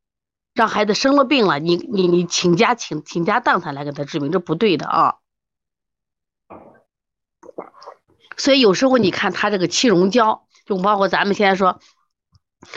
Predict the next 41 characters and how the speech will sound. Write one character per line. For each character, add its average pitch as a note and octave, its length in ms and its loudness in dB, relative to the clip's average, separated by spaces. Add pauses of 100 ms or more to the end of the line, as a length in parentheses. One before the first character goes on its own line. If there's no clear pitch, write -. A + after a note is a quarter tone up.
(120)
当 A3+ 180 2
时 G#3 160 -6
这 G#3 100 -2
个 F#3+ 100 0
新 A3+ 180 0
冠 A3+ 180 2
病 G3+ 160 0
毒 E3+ 120 0
的 F#3+ 100 -2
时 F3 140 -6
候， E3+ 80 -6
说 A3 240 0 (180)
咱 A3 160 0
俩 G3 220 0
是 A3 100 -14
可 G3 120 -8
能 F#3+ 140 0
都 C4 140 4
去 C4+ 180 0
了 G#3+ 80 6
一 G#3+ 60 6
个 A#3 80 0
菜 A3+ 220 0
场 F#3+ 180 0
买 D#3 160 -2
菜， - 320 -4 (400)
都 C4+ 140 2
戴 B3 180 2
着 G3+ 80 0
口 D#3+ 240 -10
罩， F#3+ 180 2
也 E3+ 140 -2
没 F#3 160 -2
接 B3 220 2
触， A#3 100 2
最 F3+ 160 -6
后 E3+ 80 0
都 E3 100 -2
传 D3 280 -6
染 C#3 80 -8
了。 - 140 -8